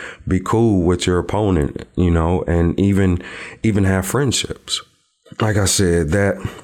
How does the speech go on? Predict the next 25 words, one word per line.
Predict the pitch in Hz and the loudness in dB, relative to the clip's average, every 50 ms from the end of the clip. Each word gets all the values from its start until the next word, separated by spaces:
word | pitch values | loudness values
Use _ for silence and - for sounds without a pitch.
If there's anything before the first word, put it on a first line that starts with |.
| - - _ _ _ _ _ _ _ _ _ _ _ - - - - | -20 -20 _ _ _ _ _ _ _ _ _ _ _ -20 -20 -8 -4
that, | 92 90 95 95 - - | -2 0 0 0 0 0
that, | 85 90 87 - | -2 -2 0 0
that | 87 90 82 | -2 -2 -2
first | - - - 101 101 95 - - - | -2 -2 -2 0 0 0 -2 -4 -4
point, | - 92 85 78 73 - - _ _ _ _ _ _ _ | -2 0 0 0 -2 -4 -8 _ _ _ _ _ _ _
you | - 90 82 | 0 2 2
know, | 80 78 76 76 76 73 73 - - - - - - - _ _ _ _ _ _ - | 2 2 2 0 0 -2 -2 -6 -12 -20 -20 -20 -20 -20 _ _ _ _ _ _ -4
and | 95 92 90 90 85 85 - - - - | -2 0 2 2 2 0 0 -2 -6 -4
ask | - 101 107 107 - - - | -2 0 0 0 0 -2 -2
yourself, | 107 95 90 - 90 76 71 67 - - - - _ - - | 0 0 0 0 0 0 0 -2 -6 -10 -16 -20 _ -2 0
you | 90 82 | 2 2
know, | 80 76 76 71 | 4 2 2 0
men, | - - 82 82 80 87 92 101 110 117 117 - - _ _ _ _ _ _ _ - | 0 0 2 2 4 4 4 2 0 -2 -4 -8 -14 _ _ _ _ _ _ _ -2
even | - 98 95 107 101 | 0 2 2 2 2
the | 98 95 | 2 2
ladies, | 92 95 101 104 92 71 64 65 - - - - - - - - - - - _ _ _ | 2 2 2 2 0 0 -2 -4 -6 -8 -8 -10 -12 -20 -20 -20 -20 -20 -20 _ _ _
you | - 80 | 0 0
know, | 78 82 82 82 | 2 2 2 0
if | 82 - | -2 -2
there's | - 98 101 90 | -2 0 0 0
a | 87 85 | 2 2
man | 87 87 92 98 98 95 | 2 2 2 2 2 2
in | 92 90 | 2 2
your | 85 80 78 | 2 2 0
life, | 78 76 73 64 73 - - - | 0 0 -2 -4 -6 -10 -12 -18